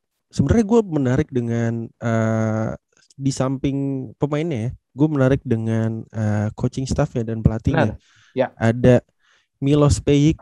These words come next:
Speaker 1: ada, eh,
Speaker 2: Ricky
Speaker 1: gua lupa
Speaker 2: Gunawan.
Speaker 1: sih, Coach,
Speaker 2: Ricky Gunawan.
Speaker 1: Coach Ricky.
Speaker 2: Hmm.
Speaker 1: Eh, satu lagi tuh, eh,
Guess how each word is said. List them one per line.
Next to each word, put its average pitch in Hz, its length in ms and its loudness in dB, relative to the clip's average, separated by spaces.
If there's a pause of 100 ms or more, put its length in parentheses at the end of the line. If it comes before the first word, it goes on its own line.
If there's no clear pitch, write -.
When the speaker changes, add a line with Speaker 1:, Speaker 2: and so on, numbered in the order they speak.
(160)
Speaker 1:
ada, 117 800 -2
eh, 110 920 -6 (200)
Speaker 2:
Ricky 143 160 4
Speaker 1:
gua 160 160 8
lupa 156 80 6
Speaker 2:
Gunawan. 165 100 4
Speaker 1:
sih, - 140 -2
Coach, - 240 -4
Speaker 2:
Ricky 135 200 -2
Gunawan. 156 380 2
Speaker 1:
Coach 135 240 0 (140)
Ricky. 175 560 4 (480)
Speaker 2:
Hmm. 120 380 -4
Speaker 1:
Eh, - 20 -2
satu 127 280 -2
lagi 135 200 0
tuh, 160 500 2
eh, 120 380 -2